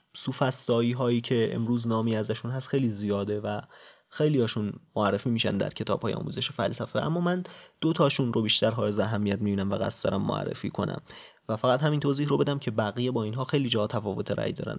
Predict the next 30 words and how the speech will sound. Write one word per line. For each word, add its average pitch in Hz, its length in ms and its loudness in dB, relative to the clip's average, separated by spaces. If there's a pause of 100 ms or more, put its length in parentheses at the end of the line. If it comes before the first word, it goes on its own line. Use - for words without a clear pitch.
اما 139 320 0 (280)
شیرهٔ 120 540 2
اصلی 107 260 -2
و 104 120 -2
جان 117 360 0
مطالبشون 131 680 0
همونیه 135 480 -4
که 131 340 -2 (460)
گفته 120 320 2
شد، 107 280 0
یعنی 104 200 0
اینکه 117 300 0
نمیشه 123 400 2
به 104 80 2
شناخت 107 440 0
قطعی 110 800 -2 (320)
دربارهٔ 107 400 2
مسائل 107 480 2
نظری 104 500 0
عالم 104 400 0
رسید 101 460 0 (340)
و 113 100 -2
روی 117 380 0 (140)
شناخت 117 420 -2
عملی 113 460 2
بیشتر 120 380 6
تاکید 107 440 -2
داشتن، 104 320 2
اینکه 113 200 -2
در 104 180 0